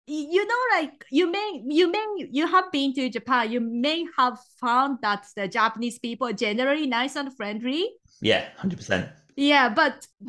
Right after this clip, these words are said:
Speaker 1: Nagasaki people, I think because of the history and what they have gone through in the history, I think they are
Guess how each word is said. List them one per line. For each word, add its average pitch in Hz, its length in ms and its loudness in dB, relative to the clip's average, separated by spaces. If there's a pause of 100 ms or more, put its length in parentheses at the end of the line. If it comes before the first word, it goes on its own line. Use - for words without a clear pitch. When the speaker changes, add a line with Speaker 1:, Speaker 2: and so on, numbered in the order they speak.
Speaker 1:
Nagasaki 349 880 0
people, 196 680 -2
I 254 140 0
think 415 440 -6
because 381 520 0
of 294 160 -2
the 208 80 -2
history 240 840 -2
and 196 400 0
what 226 320 2 (320)
they 247 160 4
have 220 300 0 (140)
gone 202 240 2
through 208 640 -2 (420)
in 214 180 0
the 196 100 -2
history, 208 880 -4
I 349 220 -2
think 427 440 -2 (200)
they 320 240 2
are 302 460 2